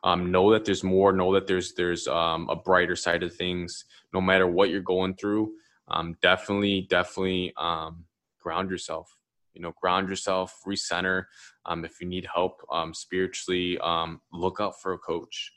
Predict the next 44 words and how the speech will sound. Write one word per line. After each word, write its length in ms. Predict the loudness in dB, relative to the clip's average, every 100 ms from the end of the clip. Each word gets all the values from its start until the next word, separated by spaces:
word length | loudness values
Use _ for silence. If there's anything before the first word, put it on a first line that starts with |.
| -6
look 180 | -4
out 160 | -2 -4
for 140 | -4
the 80 | -4
right 200 | -2 -2
channels, 460 | -4 -4 -2 -2 -2
look 140 | -2
out 120 | -4
for 100 | -4
the 80 | -4
right 200 | -4 -4
people. 500 | -6 -6 0 0 -2 -8 -14
If 140 | -10 -10
you 60 | -8
can 100 | -8
afford 300 | -2 0 0
a 40 |
coach, 300 | -2 -4 -6 -16 _ _
great. 520 | -8 0 2 2 0 _ -6
I 140 | -6
highly 540 | -6 -6 0 2 2 0
recommend 420 | -2 -2 0 2
that. 160 | 0
That'll 180 | 0 -4
just 280 | -4 -10 -8
evolve 360 | -6 -4 -4 -4
you 60 |
in 80 | -8
a 60 | -8
whole 240 | -4 -2
nother 180 | -2 -2
level. 300 | -2 -2 -2
Somebody 260 | -2 -2
who's 100 | 0
already 360 | 2 0 -2 -6
been 220 | -4 -2
there 240 | 0 0 -2
can 280 | -4 -6 -4
obviously 480 | 0 0 0 -4 -6
just 220 | -8 -10 -16 _ _ _
show 300 | 0 6 6
you 80 | 6
the 100 | 2
path. 400 | 0 2 2 0